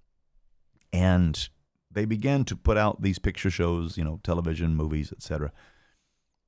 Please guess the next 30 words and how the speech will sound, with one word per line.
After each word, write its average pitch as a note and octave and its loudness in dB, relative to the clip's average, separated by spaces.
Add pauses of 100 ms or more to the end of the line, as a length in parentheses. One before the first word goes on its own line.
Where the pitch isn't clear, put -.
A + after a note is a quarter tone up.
(760)
And A#2+ 6
there G3 6
was A#3+ 2
a E4+ 2
time G#2+ 4
when G#2+ 4
there A#2+ 2
was A2 2
this G#2+ 0
thing B2+ 0
called G#2 0
a F#2 0
decency E2 0
panel. C2 -6 (400)
And D#2 -2
these A2 2
were A2+ 4 (300)
men A#2 0
and G2 4
women G2 4
who F#2 0
said, F2+ -2
"We F2+ -2
have F#2 -4
to G2+ -6
be G#2 -4
careful F#2+ -4 (480)
of D#2+ 0
our, D#2 -2 (560)
um, D#2+ -8